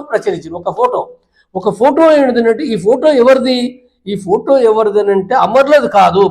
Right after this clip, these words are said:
బతికున్న వ్యక్తి. ఎవరు వాళ్ళు అంటే అభయ్. అభయ్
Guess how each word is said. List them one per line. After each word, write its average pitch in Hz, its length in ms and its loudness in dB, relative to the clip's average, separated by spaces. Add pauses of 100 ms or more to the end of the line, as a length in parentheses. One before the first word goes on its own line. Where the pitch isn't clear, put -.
బతికున్న 262 420 0 (100)
వ్యక్తి. 202 300 0 (160)
ఎవరు 285 200 2
వాళ్ళు 254 260 2 (600)
అంటే 185 160 -6 (120)
అభయ్. 214 260 4 (440)
అభయ్ 233 220 0